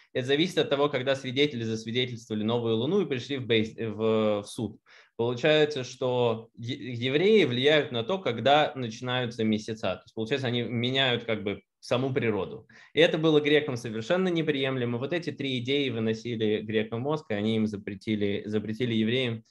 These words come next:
эти три вещи именно по этой причине. То есть греки поняли, что мы отрицаем всё, что они ценят, и всё, вся суть этой войны, что это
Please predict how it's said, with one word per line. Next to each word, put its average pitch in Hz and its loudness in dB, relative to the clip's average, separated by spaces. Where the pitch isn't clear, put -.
эти 120 -4
три 117 -2
вещи 143 -2
именно 113 -2
по 107 -4
этой 98 -4
причине. - -14
То 151 -4
есть 139 -2
греки 214 6
поняли, 196 4
что 160 0
мы 175 4
отрицаем 170 0
всё, 165 -2
что 160 -2
они 151 2
ценят, 196 2
и 135 -4
всё, 175 -6
вся - 0
суть 170 -2
этой 151 2
войны, 160 4
что 151 0
это 147 2